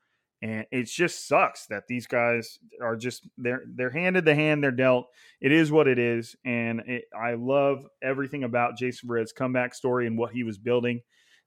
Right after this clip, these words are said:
And it just sucks that we're not gonna see that happen. And we'll see where he goes from here. I think, you know, different variations of severity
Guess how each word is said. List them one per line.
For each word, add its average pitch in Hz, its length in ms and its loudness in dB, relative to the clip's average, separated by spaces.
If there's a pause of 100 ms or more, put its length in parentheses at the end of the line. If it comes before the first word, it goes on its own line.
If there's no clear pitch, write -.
(120)
And 117 220 -4
it 113 80 -8
just 143 180 -10
sucks 160 240 0
that 165 80 -4
we're 156 60 -6
not 156 220 -6
gonna 151 120 -8
see 156 180 -10
that 147 200 -4
happen. 151 420 -8
And 120 300 -8
we'll 156 140 -2
see 170 280 -6
where 160 240 -2
he 160 120 -10
goes 151 280 2
from 135 160 -10
here. 151 300 -6 (480)
I 120 80 0 (240)
think, 190 380 -2 (2000)
you 160 80 -4
know, 127 220 2 (400)
different 233 520 2
variations 165 960 2
of 131 200 0
severity 139 800 2